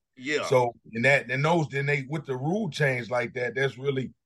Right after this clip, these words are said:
Speaker 2: made it tougher on, you know, smaller schools like us to be able to schedule games like that. But to your point, you're right.
Speaker 1: That, that could be that he already got that Fisk game in there. He don't
Speaker 2: Yeah.
Speaker 1: wanna probably play two non, but I will, trust me,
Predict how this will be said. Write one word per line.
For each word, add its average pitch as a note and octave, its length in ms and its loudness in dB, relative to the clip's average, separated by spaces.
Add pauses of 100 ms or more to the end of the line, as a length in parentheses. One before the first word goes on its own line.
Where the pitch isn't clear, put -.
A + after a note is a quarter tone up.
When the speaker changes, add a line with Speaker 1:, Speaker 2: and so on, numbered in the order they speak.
(220)
Speaker 2:
made B2+ 320 0
it A2+ 180 -10
tougher B2+ 460 0
on, A#2 380 -4
you D3 120 -4
know, A2+ 140 -6
smaller A#2+ 520 -2
schools C3 580 -2 (400)
like G#2 280 0
us B2 280 0
to - 100 -12
be A2 180 -4
able G#2+ 200 0
to G2 80 -6
schedule A2 420 -4
games G2+ 400 -4
like G2+ 220 -6
that. A2+ 200 -2
But A2 160 -6
to C#3+ 100 2
your B2+ 220 2
point, C#3 360 4
you're A2+ 120 -4
right. A2+ 300 0 (640)
Speaker 1:
That, D#3+ 240 0
that E3 180 0
could G#3+ 280 -2
be F3+ 100 -4
that E3+ 80 -4
he F3+ 160 2
already E3 320 4
got D3 260 0
that D3 260 0
Fisk E3+ 240 -2
game C3 400 0
in B2 120 -4
there. B2 280 -2 (300)
He B2 120 -6
don't C#3+ 180 4
Speaker 2:
Yeah. C#3+ 100 10
Speaker 1:
wanna C3+ 140 6
probably C3 320 0
play C3 280 -2
two D3 300 -6
non, C3+ 340 -2
but B2+ 160 -8
I D3+ 200 2
will, D#3 180 -8
trust D#3 320 -2
me, D#3+ 160 -10